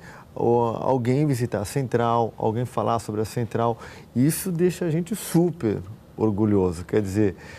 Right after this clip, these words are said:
é, os espaços estavam lá, as pessoas estavam lá, e com essa coordenação junto com a administração, a gente tá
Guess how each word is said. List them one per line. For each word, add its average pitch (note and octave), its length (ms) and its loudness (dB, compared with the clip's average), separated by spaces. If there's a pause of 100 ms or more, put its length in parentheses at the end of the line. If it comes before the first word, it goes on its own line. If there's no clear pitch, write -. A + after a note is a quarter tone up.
(320)
é, A#2 340 4
os G#2+ 140 2
espaços A2+ 440 -4
estavam F#3 360 -2
lá, E3 160 2
as E3+ 80 0
pessoas C#3 400 -2
estavam A#2+ 420 -2
lá, D3 260 0 (380)
e A#2+ 120 -6
com - 180 -4
essa C3+ 240 -2
coordenação D3 880 0 (140)
junto A2 580 0 (520)
com A2+ 260 -2
a G#2+ 60 2
administração, G#2+ 960 -4
a D3+ 100 -2
gente C3+ 380 -4
tá C3+ 320 -4